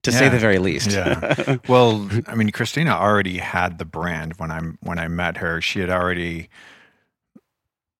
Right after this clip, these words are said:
Speaker 2: uh, one of my favorite things that she says when she presents is that she,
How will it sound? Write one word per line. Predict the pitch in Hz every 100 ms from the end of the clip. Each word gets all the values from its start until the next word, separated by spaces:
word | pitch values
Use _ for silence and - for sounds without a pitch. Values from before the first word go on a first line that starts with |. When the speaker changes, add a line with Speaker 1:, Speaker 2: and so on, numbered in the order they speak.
| _ -
Speaker 2:
uh, | 101
one | - 117
of | 113
my | 98
favorite | 107 98 78
things | 98 87
that | 90 82
she | - 85
says | - 87 82 80 78 - -
when | 87
she | - 87
presents | 95 104 120 92 -
is | 90 85 82 -
that | 92 -
she, | - - 90 92 87 82 85